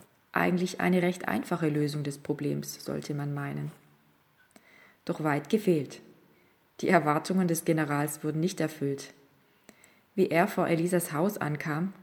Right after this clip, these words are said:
gab es keinen roten Teppich, keine Trompeten, kein Spalier für ihn, wo er doch so mega wichtig und von hoher Stellung ist.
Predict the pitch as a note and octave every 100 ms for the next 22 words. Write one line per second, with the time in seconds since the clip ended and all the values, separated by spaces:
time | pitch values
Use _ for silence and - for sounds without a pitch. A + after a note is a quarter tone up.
0 | - - E3 D3+ - D#3 E3+ F3 D#3 D#3+
1 | E3+ F3+ - C#3 - - - - - -
2 | - F3+ F#3+ F#3+ F3 E3+ G3 G3 D3 D3+
3 | - F#3+ - F#3+ F#3+ G#3+ G#3+ C#3+ C#3+ C3+
4 | - - - - D#3+ D#3+ C#3+ - - F3+
5 | F3+ E3 D#3+ D3+ D#3 - - - - C#3
6 | D3 D3+ D#3 - D#3+ D#3+ D3+ C#3 - -